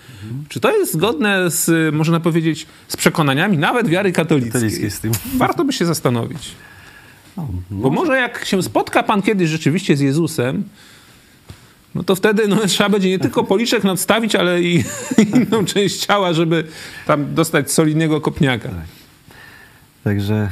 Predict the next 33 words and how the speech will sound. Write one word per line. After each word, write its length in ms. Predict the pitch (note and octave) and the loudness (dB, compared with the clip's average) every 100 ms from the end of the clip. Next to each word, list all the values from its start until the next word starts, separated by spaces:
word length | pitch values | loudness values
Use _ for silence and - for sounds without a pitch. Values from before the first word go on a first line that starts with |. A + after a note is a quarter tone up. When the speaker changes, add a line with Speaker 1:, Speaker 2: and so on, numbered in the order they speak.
| - | -4
Speaker 1:
e, 140 | A2 G2+ | -4 -2
zachęcamy 580 | G2+ G2 G#2 G#2+ G2 F#2 | -2 -2 -2 -2 -2 -2
pana, 380 | G2+ F#2 F2+ F2+ - | -4 -2 -2 -6 -6
e, 60 | F2 E2+ F2 F2 F2 | -4 -2 -2 -4 -2
prezesa 400 | G#2+ G#2 G#2 A2 | 0 0 0 -2
również 280 | G2+ G#2 G2+ | 0 -2 -2
do 80 | G2+ | -2
oglądania 480 | F#2+ F#2+ E2+ E2+ F#2 | -2 -2 -2 -4 -4
naszych 340 | F2+ - G2 | -6 -8 -2
innych 400 | D#3 A#2 F#2+ - - | 0 2 -2 -8 -10
programów, 640 | - F#2 F#2 F2 A2 - - | -4 -2 -2 0 -2 -4 -10
e, 340 | G#2 G2 F#2 F#2 | -6 -4 -2 -4
tych 160 | - F#2 | -4 -6
duchowych. 600 | F#2 - F2 G2 C3 - _ _ _ _ - - - - - - - - | -4 -4 -2 -2 -6 -8 _ _ _ _ -20 -20 -16 -16 -16 -20 -20 -8
Na 160 | G#2 D3+ | -2 0
sam 200 | F3 D3+ | 2 2
koniec, 600 | - C#3+ C3+ C3 - - | 2 2 2 -2 -4 0
e, 40 | A#2+ A#2 A2+ A2 | 0 2 0 -2
może 200 | G#2+ G#2 | -2 -2
zobaczmy, 420 | G#2 G#2 A#2+ A2+ | 0 0 0 -2
jak 120 | G2+ G2 | -2 -2
pan 160 | G2 | -6
prezes 720 | F#2 F#2+ F#2 F#2 - - - - | -2 -2 -2 -4 -6 -14 -14 -8
od 100 | F2+ F#2 - - _ _ _ | -6 -8 -14 -20 _ _ _
teraz, 380 | - A2 F#2 - | -2 -2 -2 -4
na, 120 | E2+ E2+ | -8 -8
od, 240 | E2 - | -10 -10
od, 240 | D#2+ - F2 | -12 -10 -10
od 140 | E2+ | -10
kwietnia 360 | - G2+ - F2 | -4 -4 -2 -2
będzie 280 | F#2+ F#2 | -2 -4
się 280 | F2 - E2+ | -6 -4 -4
witał. 340 | E2 F2+ - | -4 -6 -8